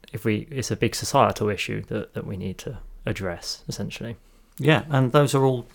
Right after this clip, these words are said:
Speaker 2: again, good feel-good things if we can actually implement those
Speaker 1: Yeah.
Speaker 2: and get those,
Speaker 1: And
Speaker 2: uh, in place. I'd like to finish off on a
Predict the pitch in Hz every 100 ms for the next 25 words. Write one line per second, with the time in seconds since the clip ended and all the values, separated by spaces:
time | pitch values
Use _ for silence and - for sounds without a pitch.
0 | - - 131 101 98 110 - - - -
1 | 123 110 95 - 92 90 98 92 101 95
2 | 104 98 - 98 104 107 95 87 85 90
3 | 85 185 110 - 101 92 90 85 - -
4 | - - 170 - - - 104 127 113 107
5 | 139 117 87 - - - - 151 160 127
6 | 117 - 117 101 - 104 107 104